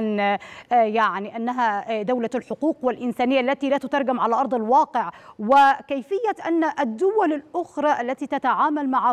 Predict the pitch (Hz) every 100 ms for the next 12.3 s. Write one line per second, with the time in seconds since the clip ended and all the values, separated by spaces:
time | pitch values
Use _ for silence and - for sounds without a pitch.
0 | 247 254 233 226 - - - - 277 262
1 | 247 320 339 - 294 294 262 311 330 320
2 | 294 294 359 440 339 - 302 294 330 320
3 | 311 - 262 277 247 262 254 - - 285
4 | - 254 269 277 262 302 - 269 269 214
5 | 208 294 262 254 240 214 214 220 220 -
6 | 202 269 302 285 269 262 302 247 240 240
7 | 285 277 - - 302 294 - - - 269
8 | 262 294 285 277 339 370 - - 320 330
9 | 262 214 170 - _ - 254 269 285 277
10 | 359 320 302 254 254 254 247 226 311 277
11 | 277 262 247 285 214 233 294 285 233 226
12 | 262 262 247